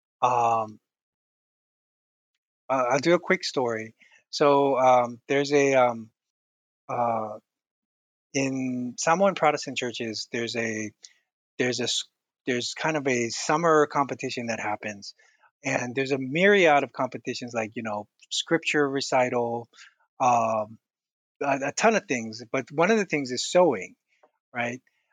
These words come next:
When I was a seven, in my year, I won the sewing competition,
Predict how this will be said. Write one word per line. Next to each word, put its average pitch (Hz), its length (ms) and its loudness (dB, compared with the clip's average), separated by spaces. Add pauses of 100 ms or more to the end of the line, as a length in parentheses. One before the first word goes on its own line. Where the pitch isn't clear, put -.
(380)
When 143 120 -4
I 151 140 4
was 175 200 0
a 147 120 2
seven, 127 720 2 (580)
in 156 140 -4
my 160 180 4
year, 131 800 -2 (420)
I 143 160 4
won 151 300 2
the 139 80 -2
sewing 151 340 0
competition, 113 540 -12